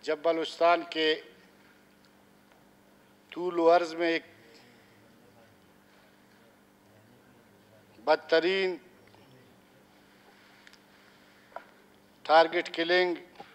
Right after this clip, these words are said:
अगवा बराए तावान, इस किस्म को,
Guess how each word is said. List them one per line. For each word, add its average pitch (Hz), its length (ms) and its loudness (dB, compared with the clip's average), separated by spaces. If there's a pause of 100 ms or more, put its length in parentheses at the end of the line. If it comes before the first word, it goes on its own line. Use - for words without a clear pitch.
(1000)
अगवा 165 380 4
बराए 160 380 4
तावान, 170 580 6 (3250)
इस 180 180 -8
किस्म 170 360 -6
को, 170 240 -2